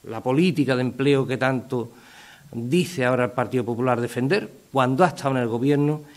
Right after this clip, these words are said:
en absoluto se ha acordado de los chiclaneros que están en paro. En absoluto se ha acordado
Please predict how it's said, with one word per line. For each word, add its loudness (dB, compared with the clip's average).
en 0
absoluto 2
se 0
ha 4
acordado 0
de -2
los -2
chiclaneros -2
que -8
están -6
en -6
paro. -16
En -6
absoluto 0
se -6
ha -2
acordado -2